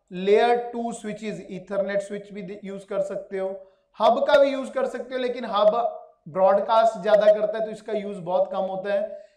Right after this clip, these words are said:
एटीएम bridges हैं, एटीएम switches हैं इसके अंदर, but हमारा काम router switching के ऊपर है।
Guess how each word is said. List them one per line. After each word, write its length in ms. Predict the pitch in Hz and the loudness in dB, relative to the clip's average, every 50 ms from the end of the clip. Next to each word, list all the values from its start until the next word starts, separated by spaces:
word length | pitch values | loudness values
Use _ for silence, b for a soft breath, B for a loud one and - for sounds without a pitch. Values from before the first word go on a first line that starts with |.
| _ _ - | _ _ -2
एटीएम 460 | 226 214 214 214 247 254 254 254 247 | 0 0 0 0 -2 -4 -2 -2 -2
bridges 400 | 214 233 233 185 202 233 233 202 | -2 -2 -2 -2 -4 -6 -6 -2
हैं, 300 | 226 226 226 226 226 214 | -2 0 2 2 4 4
एटीएम 300 | 208 202 - 214 214 220 | 2 2 0 -4 -6 -6
switches 400 | 214 - 214 190 - 220 220 208 | -6 -8 -10 -12 -12 -12 -10 -4
हैं 120 | 214 214 208 | -2 0 -2
इसके 220 | 202 - - 208 | -2 -2 -4 -4
अंदर, 440 | 202 196 196 196 202 208 208 208 180 | -2 -2 -2 0 2 4 4 4 2
but 120 | 190 190 | -2 -4
हमारा 380 | 180 175 180 185 185 190 208 208 | -4 -4 -2 -2 0 0 0 0
काम 220 | 202 208 202 196 | 0 -2 -4 -2
router 300 | 185 180 180 180 190 208 | 0 0 0 0 -2 -6
switching 380 | - - 202 - 202 202 202 196 | -8 -10 -14 -14 -14 -14 -12 -8
के 60 | 196 | -6
ऊपर 280 | 196 190 190 202 202 196 | -6 -4 -4 -2 -2 0
है। 320 | 202 - - - B B | 0 -2 -2 -4 B B